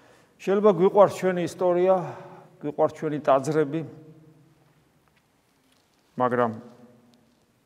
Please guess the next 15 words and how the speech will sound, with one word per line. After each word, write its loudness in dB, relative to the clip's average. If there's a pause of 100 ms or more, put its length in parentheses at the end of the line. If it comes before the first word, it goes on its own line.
(520)
რეალურად 0
ქრისტიანები -6
არ -4
ვართ. -14 (2250)
და 2
აი 8
ეს 0
კულტურული 6
ქრისტიანობა 0
არაფერს 4
არ 0
შველის. -12 (1300)
იმიტომ 4
რომ 4
იმისათვის, 0